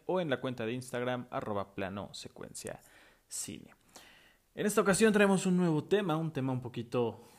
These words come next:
diferente a lo que tocamos la semana pasada con esto de las películas de D C.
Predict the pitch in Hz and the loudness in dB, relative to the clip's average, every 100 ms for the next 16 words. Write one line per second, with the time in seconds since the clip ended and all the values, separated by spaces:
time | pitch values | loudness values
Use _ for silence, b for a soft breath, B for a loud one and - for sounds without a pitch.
0 | B B B B 123 120 127 127 139 135 | B B B B -10 -6 0 2 2 0
1 | 123 113 - 113 104 113 - 117 117 110 | -2 -2 -4 -6 -6 -10 -8 -8 -8 -12
2 | 110 113 110 110 - 143 117 107 104 107 | -10 -8 -8 -10 -6 -6 -6 -8 -12 -10
3 | 107 104 104 - 110 117 113 104 104 113 | -8 -8 -10 -12 -10 -6 -6 -6 -6 -8
4 | 107 160 | -4 -4